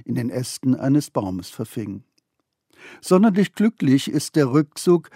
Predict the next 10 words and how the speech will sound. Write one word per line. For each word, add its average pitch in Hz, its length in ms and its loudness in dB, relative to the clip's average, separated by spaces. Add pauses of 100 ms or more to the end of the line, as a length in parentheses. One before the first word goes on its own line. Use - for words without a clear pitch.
von 120 320 -4
T 131 260 -2
H 131 320 -6
White 139 400 0
in 139 80 2
die 139 140 2
Natur 165 480 2 (200)
also 156 280 -2
nicht 165 300 0
verlaufen. 98 600 -10